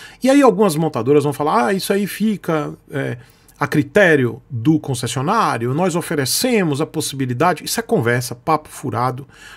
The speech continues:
conversa de montadora. Porque a Royal Enfield, a B M W,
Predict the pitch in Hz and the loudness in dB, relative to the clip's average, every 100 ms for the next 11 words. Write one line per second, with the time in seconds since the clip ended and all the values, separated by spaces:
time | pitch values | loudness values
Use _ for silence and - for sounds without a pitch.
0 | - 214 175 202 202 175 180 170 175 113 | -6 -2 2 2 2 -2 -2 -2 -4 -6
1 | 104 - - - - - 277 247 131 135 | -10 -14 -20 -20 -12 -4 0 2 2 2
2 | 131 117 107 107 - 123 127 _ _ 175 | 0 -2 -4 -6 -8 -10 -12 _ _ -4
3 | 175 196 151 117 107 104 110 120 | 0 2 2 0 -2 -4 -6 -8